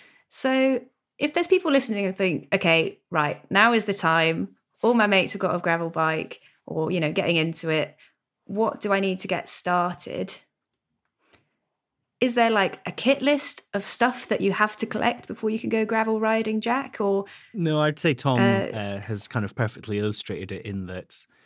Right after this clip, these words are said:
Speaker 2: you know, provided you're kind of realistic on the terrain you, uh, ride on, it's all, in all likelihood, the bike you have will be, uh, more than enough to certainly dip your toes into the world of gravel riding.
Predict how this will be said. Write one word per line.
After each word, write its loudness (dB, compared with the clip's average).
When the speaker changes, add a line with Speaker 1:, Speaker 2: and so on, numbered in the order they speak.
Speaker 2:
you -6
know, -10
provided 0
you're -10
kind -6
of -4
realistic -6
on -8
the -10
terrain -8
you, -12
uh, -12
ride -6
on, -10
it's -6
all, 0
in 0
all 0
likelihood, -6
the -8
bike -4
you -10
have -12
will -8
be, -10
uh, -8
more 2
than -2
enough -8
to -14
certainly -10
dip -6
your -4
toes -8
into -12
the -8
world -10
of -14
gravel -8
riding. -12